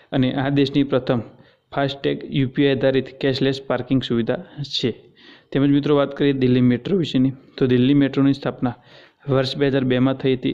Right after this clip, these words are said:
અને જેના વર્તમાનમાં અધ્યક્ષ દુર્ગાશંકર મિશ્રા છે. તો મિત્રો,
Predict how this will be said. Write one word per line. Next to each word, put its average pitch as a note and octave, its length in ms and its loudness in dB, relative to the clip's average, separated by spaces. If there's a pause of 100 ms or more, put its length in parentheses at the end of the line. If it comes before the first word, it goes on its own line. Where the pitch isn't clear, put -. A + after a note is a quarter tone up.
અને C3 160 2
જેના B2+ 320 0
વર્તમાનમાં C3+ 560 2
અધ્યક્ષ A#2+ 400 -4 (520)
દુર્ગાશંકર C3+ 680 0 (280)
મિશ્રા A#2 420 0
છે. - 220 -8 (1160)
તો B2+ 80 -4
મિત્રો, C3+ 280 2